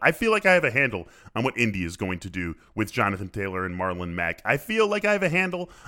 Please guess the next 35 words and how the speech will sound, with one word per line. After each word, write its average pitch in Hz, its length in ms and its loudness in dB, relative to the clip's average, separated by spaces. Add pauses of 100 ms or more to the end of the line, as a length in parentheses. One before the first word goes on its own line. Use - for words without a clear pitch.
on 160 120 6
what 196 120 4
the 180 100 4
Rams 147 340 4
are 120 80 -2
going 113 240 2
to 104 60 -6
do, 123 140 0
or 139 200 4
at 139 80 -2
least 170 180 -2
I 165 80 2
feel 170 160 -2
comfortable 147 480 -4
in 127 80 -4
how 127 240 4
I 120 160 4
am 120 120 0
approaching 95 500 -4
it. 85 120 -8
I 107 140 2
feel 156 200 -2
comfortable 175 400 -4
with 107 80 -2
how 117 120 -2
I'm 117 100 -2
approaching 110 460 -2 (360)
Detroit's 127 440 2
backfield 107 540 2
with 104 160 -6
DeAndre 104 400 -2
Swift - 240 -6
and 95 100 -8
Kerryon 98 460 -4
Johnson. 95 460 -6